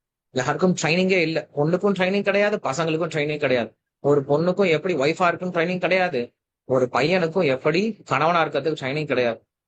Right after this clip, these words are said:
சாஸ்திரம் சொல்லுது, ஒரு கணவன் அப்படின்னா அவன் எப்படி இருக்கணும் அப்படின்னா, எல்லா புலன்களையும் அடக்கியவனா இருக்கணும்,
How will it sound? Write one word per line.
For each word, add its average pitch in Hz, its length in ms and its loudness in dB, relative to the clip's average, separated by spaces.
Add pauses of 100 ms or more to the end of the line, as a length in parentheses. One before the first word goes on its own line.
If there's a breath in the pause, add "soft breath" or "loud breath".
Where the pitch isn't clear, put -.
சாஸ்திரம் 165 460 0
சொல்லுது, 147 320 0 (720)
ஒரு 139 200 4
கணவன் 175 560 -2
அப்படின்னா 131 460 0
அவன் 139 100 0
எப்படி 151 360 0
இருக்கணும் 131 380 -2
அப்படின்னா, 120 380 0 (640)
எல்லா 151 720 2
புலன்களையும் 170 680 0
அடக்கியவனா 147 600 0
இருக்கணும், 123 400 -6